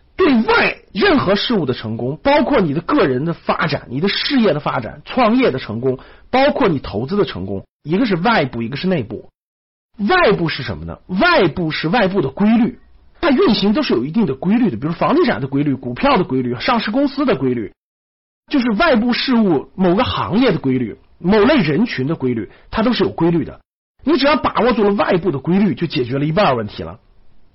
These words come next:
第二个就是对内，对内是对自己的这种信念、价值观、情绪、性格、战略、策略、战术这些东西。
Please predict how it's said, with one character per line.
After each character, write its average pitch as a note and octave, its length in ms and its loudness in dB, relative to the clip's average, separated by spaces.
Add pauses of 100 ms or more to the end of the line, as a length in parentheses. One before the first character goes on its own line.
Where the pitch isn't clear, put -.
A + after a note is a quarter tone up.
(320)
第 A#3+ 100 2
二 D4 160 2
个 F#3+ 60 2
就 A3 80 2
是 G#3 80 0
对 B3+ 160 2
内， B3+ 400 2 (640)
对 E4 160 4
内 C#4+ 240 4
是 E3 140 -4
对 A3+ 300 -2
自 B3 180 0
己 B2+ 160 -6
的 A2+ 100 -8
这 C#3+ 100 -6
种 A#2+ 140 -6
信 G3 420 0
念、 C#3+ 280 -2
价 - 280 -4
值 - 140 -6
观、 A3 460 2 (100)
情 F3 460 0
绪、 G3 260 -4
性 E3+ 480 -2
格、 A#2 240 -4
战 C4+ 340 0
略、 B3+ 220 2
策 C#4+ 420 2
略、 E3+ 380 0
战 A3+ 320 -2
术 - 380 -2
这 F#4+ 100 0
些 F#3+ 140 0
东 B2+ 200 -6
西。 - 200 -12